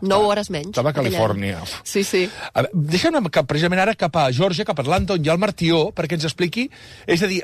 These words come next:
Speaker 2: el que hem anat explicant en el decurs d'aquesta matina, d'aquest matí, és que, ehm, Donald Trump pot somriure, però no pot fer grans riures, perquè ens entenguem, eh? És a dir, és un guanyador moderat.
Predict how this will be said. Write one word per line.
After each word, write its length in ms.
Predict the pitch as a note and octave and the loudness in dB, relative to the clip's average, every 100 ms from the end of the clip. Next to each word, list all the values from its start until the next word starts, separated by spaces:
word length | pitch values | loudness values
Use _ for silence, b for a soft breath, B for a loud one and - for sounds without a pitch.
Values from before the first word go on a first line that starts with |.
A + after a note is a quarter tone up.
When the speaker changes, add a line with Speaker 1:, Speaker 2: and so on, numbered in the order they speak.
| D3 | -2
Speaker 2:
el 80 | |
que 80 | D#3 | 0
hem 80 | G#3+ | -2
anat 160 | C#4 B3 | -2 -4
explicant 380 | - F3 E3+ | -6 -6 -2
en 60 | E3 | -2
el 80 | D3 | -2
decurs 220 | C#3+ F#3 | 0 0
d'aquesta 320 | G3 E3+ D3 D#3 | 0 0 0 0
matina, 260 | D3 D3+ | 2 2
d'aquest 320 | D3+ B2+ E3 | 2 0 -2
matí, 460 | D3+ C#3+ F#3 E3+ C4+ B B B B B - | -4 -2 0 -2 -4 B B B B B -10
és 200 | - F#3 - | -4 -4 -2
que, 340 | G#3 G#3+ B3 - - - - | 0 0 0 -6 -20 -12 -4
ehm, 1300 | D#3 D3 C#3+ C#3 C3+ C3 B2+ A#2+ A#2 A2+ A2+ A2 - - - _ _ - - | -2 -2 -4 -6 -12 -12 -12 -12 -14 -14 -16 -18 -20 -20 -20 _ _ -20 -14
Donald 460 | C#3+ C#3+ B3 B3 G#3 | -2 4 4 4 0
Trump 380 | F#3 D#3+ B2+ F#2 _ _ _ _ - - | -2 -2 -4 -12 _ _ _ _ -20 -14
pot 200 | - A#3+ | 0 0
somriure, 680 | - A3+ F3 F3+ G#3 F#3 G3+ D4 - - B B B - _ - | 0 -2 -2 0 2 4 4 2 -6 -20 B B B -20 _ -4
però 220 | F#3+ F#3+ | 2 2
no 380 | F#3+ F#3+ G#3 B3 G3+ - - | 2 -2 0 0 0 -14 -4
pot 300 | A3 G#3 - | -4 -4 -8
fer 320 | - G#3 G#3 E3 | -6 -2 -2 0
grans 480 | G3 G3+ G3+ C#3+ D3+ | -2 0 -2 -4 -4
riures, 500 | F#3 G3+ C3+ F2+ - | -2 0 -2 -6 -10
perquè 220 | - F2+ A2+ | -8 -4 -4
ens 120 | G#2 | -4
entenguem, 380 | G2+ G#2+ G#2+ C#3 | -4 -2 0 2
eh? 60 | G#3+ | 2
És 80 | F#3+ | 2
a 40 | |
dir, 160 | E3+ F#3+ | 2 2
és 100 | F#3+ | 0
un 200 | B3 G#3+ | 0 0
guanyador 720 | G#3+ G#3+ G3+ G3+ F3+ G#3+ A3+ | 2 2 0 -4 -2 -2 -2
moderat. 640 | A3 G3 F3 D#3+ A#2 - | -2 0 2 2 0 -6